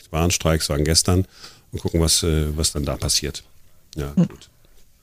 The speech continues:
Speaker 2: Und ich bin sehr gespannt, was bei C D U und S P D rauskommt, wenn die sich jetzt heute treffen und die Tage. <laughs>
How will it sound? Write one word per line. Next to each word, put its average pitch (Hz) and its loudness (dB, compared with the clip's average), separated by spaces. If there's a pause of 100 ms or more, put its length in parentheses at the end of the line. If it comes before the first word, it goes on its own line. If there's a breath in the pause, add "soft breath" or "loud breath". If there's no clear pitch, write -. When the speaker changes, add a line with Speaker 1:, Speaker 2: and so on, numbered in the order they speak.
(720)
Speaker 2:
Und 190 8
ich 175 0
bin 165 4
sehr 151 4
gespannt, 147 4
was 147 2
bei 151 2
C 156 0
D 165 2
U 160 2
und 156 6
S - 0
P 160 2
D 156 2
rauskommt, 147 0 (180)
wenn 175 0
die 160 0
sich 160 0
jetzt - -8
heute 170 -4
treffen 175 -2
und - -2
die 180 2
Tage. 160 4
<laughs> - -6